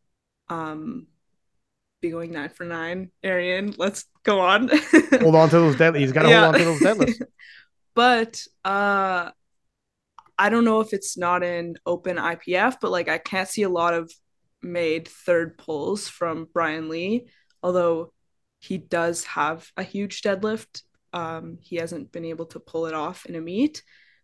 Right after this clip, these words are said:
Speaker 1: So if it does come down to last pull and Brian does have to load something huge, like, will he be able to hit it? We don't know. Um, and then bringing Rodrigo into that, he also has a history of not being able to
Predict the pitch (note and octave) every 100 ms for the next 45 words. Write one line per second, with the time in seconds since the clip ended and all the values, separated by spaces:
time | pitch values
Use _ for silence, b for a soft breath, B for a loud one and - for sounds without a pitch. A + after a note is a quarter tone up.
0 | - - F#3 E3+ E3+ - B3 C4 C4 A#3+
1 | A#3 A#3 A3+ A3+ A3+ - A3 A3 F#3 F3+
2 | F#3 F#3 F3+ F3+ F3+ G3 F#3 F#3 E3+ F3
3 | - F3+ F3 E3+ E3+ F3 G3+ G3+ D#3+ D3
4 | _ _ _ _ _ _ _ _ _ _
5 | _ _ _ E3+ E3+ F3 - E3 E3+ E3+
6 | G3 G#3+ G#3+ G#3+ - - - _ _ F3
7 | E3+ E3+ F3 F3 F3 F3 - _ _ -
8 | F3 E3+ F3 F3 E3+ F#3 F#3 F3 E3+ E3+
9 | E3+ E3+ E3+ F3+ E3+ E3 - E3+ E3 -
10 | E3+ D#3+ D#3 - - - F3+ D#3+ - E3+
11 | D3+ D3+ C#3+ - _ _ _ _ _ _
12 | _ _ - F3 D3+ D3+ D3+ D3 C#3 -
13 | - C3